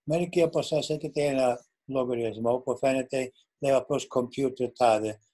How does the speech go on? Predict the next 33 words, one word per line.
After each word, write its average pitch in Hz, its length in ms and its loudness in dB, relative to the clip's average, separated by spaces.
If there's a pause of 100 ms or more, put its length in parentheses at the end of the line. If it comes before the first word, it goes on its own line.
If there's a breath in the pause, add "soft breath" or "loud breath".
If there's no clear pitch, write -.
(120)
Είναι 160 160 -4
σημαντικό 151 540 0
να 147 180 2
βλέπουμε 135 480 -2
το 123 160 -2
όνομά 123 400 0
σας. 95 380 -8 (320 soft breath)
Να 127 140 -4
πάτε 147 320 4
επάνω 135 420 0
δεξιά, 117 760 0 (200)
εκεί - 140 -18
που - 120 -6
λέει 117 280 -2
more, 139 300 -2 (240)
και 143 180 -6
να 139 200 -2
αλλάξετε 131 1040 -2 (560)
το 120 160 0
όνομα 120 300 0
ώστε 135 380 -4
να 120 140 -4
σας 120 300 -2
αντιπροσωπεύει. 110 1040 -2 (420)
Να 123 140 -4
μην 127 180 -2
είναι 120 200 -2
απλώς 110 380 -2
το 104 180 0
όνομα 101 440 -4 (420 loud breath)
του 117 160 -10
computer 113 500 -4
σας. - 440 -16